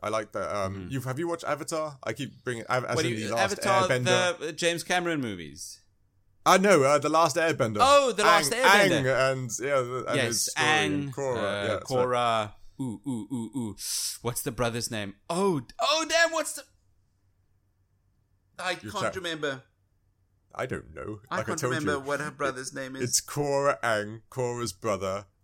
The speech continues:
Speaker 1: blind rock
Speaker 2: <laughs>
Speaker 1: chick. Oh, and the guy who, t-, who has tea, the uncle, he's cool. And
Speaker 2: Yes,
Speaker 1: the fire
Speaker 2: yes.
Speaker 1: guy, who's a
Speaker 2: Fire
Speaker 1: dick.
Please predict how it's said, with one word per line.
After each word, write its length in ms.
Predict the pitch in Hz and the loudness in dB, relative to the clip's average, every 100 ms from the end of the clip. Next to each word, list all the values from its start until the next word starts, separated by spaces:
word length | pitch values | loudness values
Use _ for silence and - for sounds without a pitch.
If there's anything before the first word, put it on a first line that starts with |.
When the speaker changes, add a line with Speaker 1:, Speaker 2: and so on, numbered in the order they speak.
| _ - | _ -4
Speaker 1:
blind 360 | 123 113 113 | 0 0 0
rock 220 | 113 131 - | -2 -4 -6
Speaker 2:
<laughs> 0 | |
Speaker 1:
chick. 300 | 110 92 - _ _ _ _ _ - | -10 -10 -16 _ _ _ _ _ 4
Oh, 160 | 214 | 6
and 120 | 165 | 6
the 60 | 151 | 2
guy 280 | 120 160 165 | 4 4 4
who, 120 | 147 | 2
t-, 280 | 131 - - | -2 -6 -6
who 120 | 139 | -6
has 300 | 127 131 127 | 0 0 0
tea, 280 | - 151 135 | -2 -4 -4
the 140 | 98 113 | -2 -2
uncle, 300 | 123 107 95 | -2 -4 -8
he's 200 | 107 107 | -8 -8
cool. 380 | - 92 90 - - | -8 -10 -10 -16 -6
And 120 | 131 | -2
Speaker 2:
Yes, 160 | 156 143 | 0 0
Speaker 1:
the 60 | |
fire 200 | 131 127 | 0 0
Speaker 2:
yes. 100 | 107 | 0
Speaker 1:
guy, 240 | 110 98 92 | -2 -2 -4
who's 220 | 95 98 | -10 -12
a 60 | 101 | -2
Speaker 2:
Fire 280 | 147 143 | 2 2
Speaker 1:
dick. 100 | 143 | 0